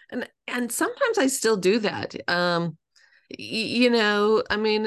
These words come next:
and part of it's like, as I'm doing it, I'm envisioning the audience. I always n-, d-, do my best to know who my audience is and what little, what I can say that will maybe prick them to the core a little bit to get those little,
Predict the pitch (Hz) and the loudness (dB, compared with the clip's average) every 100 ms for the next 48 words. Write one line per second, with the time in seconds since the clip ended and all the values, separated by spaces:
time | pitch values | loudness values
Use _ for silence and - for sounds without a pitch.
0 | - 220 226 262 277 269 208 - - 185 | -4 -8 -6 -2 -2 0 -2 -4 -4 -2
1 | 165 170 180 202 214 220 240 233 196 185 | -2 -4 -4 -2 0 0 0 -2 -4 -4
2 | 165 165 190 196 214 226 214 190 180 170 | -4 -2 -4 -2 -4 -4 -4 -4 -2 -4
3 | 170 160 165 - - - - - - - | -6 -8 -10 -14 -18 -20 -20 -20 -8 0
4 | 180 208 220 220 - 202 - _ _ - | 2 4 4 2 -2 -6 -6 _ _ -20
5 | - 170 196 220 233 208 202 196 - - | -14 -8 0 2 2 0 0 0 -2 -6
6 | 202 190 175 180 202 208 214 190 180 175 | 0 0 0 -2 -4 -2 0 0 0 -2
7 | 175 156 - 170 175 170 170 160 156 156 | -6 -8 -4 -2 0 -2 -4 -6 -6 -2
8 | 175 180 - - 185 180 190 175 170 - | 0 0 -4 -10 -4 0 2 2 -2 -6
9 | _ _ _ _ _ _ _ _ 175 240 | _ _ _ _ _ _ _ _ -6 -2
10 | 262 254 185 175 - 185 180 170 170 170 | -2 -2 -8 -6 -2 0 0 -2 -4 -4
11 | 165 170 151 151 - 196 196 185 185 185 | -4 -4 -6 -6 -6 -8 -4 -2 -2 -2
12 | 165 156 - 190 190 180 180 170 170 - | -8 -10 0 2 4 4 2 2 -2 -2
13 | 170 165 - 160 156 170 165 151 135 | -4 -4 -2 -6 -4 -4 -2 -4 -6